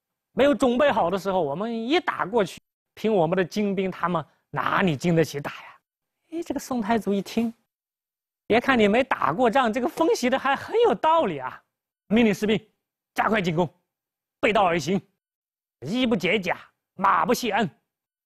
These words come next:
这个加速，日夜兼程。结果大军到了这个李云的面前，他是惊慌失措啊。所以泽州一战，在泽州，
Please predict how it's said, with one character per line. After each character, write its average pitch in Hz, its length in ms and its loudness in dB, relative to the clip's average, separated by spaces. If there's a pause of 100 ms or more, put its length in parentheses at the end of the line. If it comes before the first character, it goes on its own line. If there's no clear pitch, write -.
(120)
这 - 80 -20
个 135 60 -18
加 - 280 -6
速， 143 180 -12 (240)
日 226 180 2
夜 269 160 2
兼 185 240 -4
程。 123 160 -10 (1600)
结 247 120 2
果 226 100 4
大 226 240 2
军 233 240 0 (440)
到 262 100 4
了 208 240 2 (200)
这 208 140 2
个 202 160 -2 (1300)
李 214 200 4
云 226 180 4
的 277 80 2
面 285 180 2
前， 208 160 -4
他 208 200 -4
是 196 80 -8
惊 233 240 -2
慌 196 180 0
失 180 160 -8
措 180 240 -2
啊。 - 180 -6 (1600)
所 247 140 -2
以 208 200 -2 (400)
泽 294 380 4
州 320 260 2
一 277 140 -2
战， 269 220 -4 (800)
在 240 140 2
泽 262 240 2
州， 294 240 0